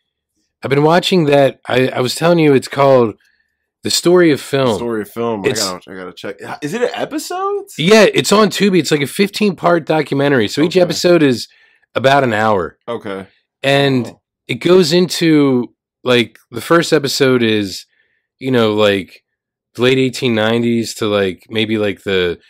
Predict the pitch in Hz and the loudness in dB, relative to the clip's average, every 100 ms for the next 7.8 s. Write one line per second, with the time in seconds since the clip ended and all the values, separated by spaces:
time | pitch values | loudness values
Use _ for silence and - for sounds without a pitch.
0 | _ 104 113 120 104 - 104 101 101 98 | _ -4 -4 -4 -8 -8 -8 -8 -8 -10
1 | - - 92 104 87 92 117 120 117 123 | -16 -20 -14 -12 -10 -6 -2 0 0 -2
2 | 151 143 135 135 135 113 _ - - 117 | 0 2 2 0 -4 -4 _ -20 -14 -6
3 | 120 107 - _ 143 156 151 143 - 208 | -4 -6 -12 _ 2 2 2 0 2 6
4 | 220 147 165 170 165 131 131 120 127 143 | 6 6 4 4 0 0 0 2 0 0
5 | 143 131 127 120 - - _ _ _ - | 2 4 4 0 -6 -16 _ _ _ -12
6 | - 190 208 170 175 139 101 - 123 139 | -4 -2 0 2 2 2 0 0 2 2
7 | 104 90 107 117 110 107 92 - | 0 -2 -2 -2 -2 -4 -10 -12